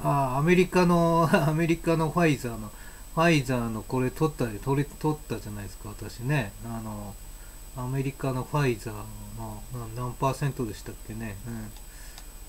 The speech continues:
えー、アメリカの創価学会ですよ。株主が。うん。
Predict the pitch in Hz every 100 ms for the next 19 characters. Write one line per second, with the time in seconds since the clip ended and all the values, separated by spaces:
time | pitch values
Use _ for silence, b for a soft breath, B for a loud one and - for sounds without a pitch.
0 | - 123 117 113 113 113 127 - - -
1 | 131 127 123 - 123 120 120 113 - 127
2 | 131 131 127 - 107 101 95 - 101 -
3 | - - - 123 127 120 - 101 101 -
4 | 139